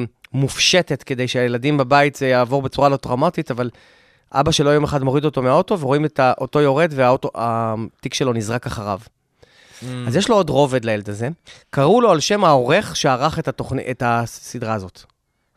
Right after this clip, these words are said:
Speaker 1: ותכף אני אזכר איך קראו לעורך, אבל זה היה על שמו. אה,
Speaker 2: אני אגיד לך עוד ראשונה של השם.
Speaker 1: נו.
Speaker 2: בית.
Speaker 1: ב-, אה... וואי, זה עורך, עורך מפורסם נורא.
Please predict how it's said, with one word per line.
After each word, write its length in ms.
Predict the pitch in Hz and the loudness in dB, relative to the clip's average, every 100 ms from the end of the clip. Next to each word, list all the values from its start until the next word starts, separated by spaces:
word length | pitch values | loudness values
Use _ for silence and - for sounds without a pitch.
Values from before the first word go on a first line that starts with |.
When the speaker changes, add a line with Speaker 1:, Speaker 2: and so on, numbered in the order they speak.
| _ - _ | _ -20 _
Speaker 1:
ותכף 240 | 127 - 151 | -10 -6 -2
אני 100 | 143 | -2
אזכר 200 | 120 131 | -2 -4
איך 80 | - | -4
קראו 240 | 123 123 | -2 2
לעורך, 420 | 120 107 151 190 | 2 2 0 0
אבל 140 | 120 117 | -6 -2
זה 80 | |
היה 100 | 123 | 0
על 60 | 135 | 0
שמו. 380 | - 139 139 196 - _ _ _ _ _ _ - | -2 0 0 0 -6 _ _ _ _ _ _ -6
אה, 60 | 123 120 123 123 | -4 -2 -2 -2
Speaker 2:
אני 100 | 123 | -2
אגיד 140 | 139 143 | -2 0
לך 80 | 160 | 0
עוד 160 | 143 | 0
ראשונה 260 | 143 139 131 | -2 -4 -4
של 140 | 120 | -2
השם. 160 | 113 - | -4 0
Speaker 1:
נו. 200 | 156 180 - | 2 0 -2
Speaker 2:
בית. 540 | 101 113 110 - _ - _ - | -18 -6 -6 -6 _ -20 _ -2
Speaker 1:
ב-, 40 | 175 | 2
אה... 1000 | 180 - 139 135 135 135 135 135 135 127 110 _ _ _ _ _ _ _ _ _ _ _ _ | 2 -2 -6 -4 -4 -4 -4 -4 -4 -6 -10 _ _ _ _ _ _ _ _ _ _ _ _
וואי, 580 | - 196 190 - 156 131 - | -10 -6 -4 -4 -4 -8 -10
זה 160 | 123 | 2
עורך, 340 | 139 139 190 - | 4 4 2 -2
עורך 260 | 127 147 | -6 -4
מפורסם 480 | 175 160 139 127 156 | -4 -4 -6 -2 0
נורא. 240 | 156 147 | 2 0